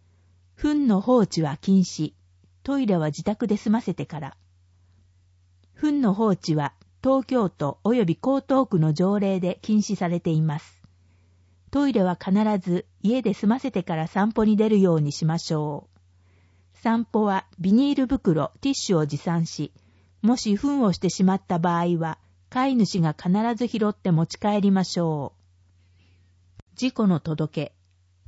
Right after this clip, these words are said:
飼い犬が人を噛んでしまった時や、犬に噛まれた時は、保健所への届け出が必要です。事故が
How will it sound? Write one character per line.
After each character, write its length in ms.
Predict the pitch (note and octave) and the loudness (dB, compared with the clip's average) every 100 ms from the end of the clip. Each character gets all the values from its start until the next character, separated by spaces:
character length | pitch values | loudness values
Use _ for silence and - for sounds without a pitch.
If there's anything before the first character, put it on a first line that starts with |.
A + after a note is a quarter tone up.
| _ | _
飼 200 | - B3+ | 0 2
い 140 | C4+ C4+ | 4 4
犬 220 | C4 B3+ | 2 2
が 120 | A#3 | 2
人 280 | G#3+ - C4+ | 0 0 2
を 60 | C4+ | 2
噛 160 | C4 | 0
ん 80 | C4+ | 2
で 80 | G#3+ | 0
し 140 | - | 4
ま 100 | F3+ | 2
っ 80 | F3+ | 2
た 140 | - F3+ | -2 -2
時 300 | E3+ F#3 D3+ | 0 0 0
や、 160 | C#3 - _ _ | -2 -12 _ _
犬 240 | F#3+ A#3 | 4 4
に 140 | C#4 A#3+ | 4 0
噛 140 | G3 | 0
ま 100 | G3+ | 2
れ 120 | G#3 | 2
た 120 | F#3 D#3+ | 0 -4
時 300 | D3 - D3+ | -4 -2 -2
は、 180 | C#3 - _ _ _ _ | -2 -10 _ _ _ _
保 120 | F#3+ | -2
健 260 | C4+ C#4 | 0 0
所 120 | C4 C4+ | 2 4
へ 100 | B3+ | 4
の 120 | F3 | 2
届 360 | - F#3 G#3 | 2 0 0
け 20 | G#3+ | 2
出 100 | G3+ | 2
が 100 | G3 | 0
必 260 | - - | -2 0
要 200 | F3 E3 | 2 2
で 140 | D3+ C#3+ | -2 -8
す。 220 | - - _ _ _ _ _ _ _ | -10 -20 _ _ _ _ _ _ _
事 140 | - C4+ | -6 -4
故 140 | C4+ | 0
が 140 | A3+ | 2